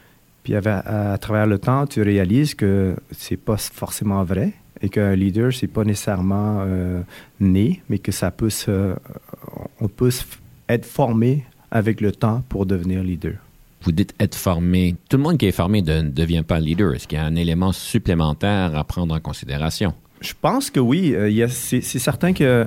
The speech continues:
Speaker 1: à mon avis, il y a des, des ingrédients innés. Certains disent qu'il y a un tiers, c'est, euh, c'est inné, puis deux tiers formé. Euh, je suis partisan de dire que c'est tout à fait, euh, le cas.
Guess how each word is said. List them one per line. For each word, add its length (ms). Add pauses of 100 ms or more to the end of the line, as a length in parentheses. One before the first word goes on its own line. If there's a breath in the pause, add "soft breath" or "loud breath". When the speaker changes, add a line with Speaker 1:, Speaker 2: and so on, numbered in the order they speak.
Speaker 1:
à 100
mon 180
avis, 200
il 60
y 40
a 60
des, 280
des 280
ingrédients 640
innés. 540 (240)
Certains 440
disent 340
qu'il 240
y 80
a 300
un 220
tiers, 440
c'est, 360
euh, 180
c'est 160
inné, 400
puis 180
deux 220
tiers 420
formé. 500 (520 loud breath)
Euh, 80
je 80
suis 400 (360)
partisan 520
de 100
dire 280
que 100
c'est 180
tout 260
à 80
fait, 140
euh, 340
le 160
cas. 280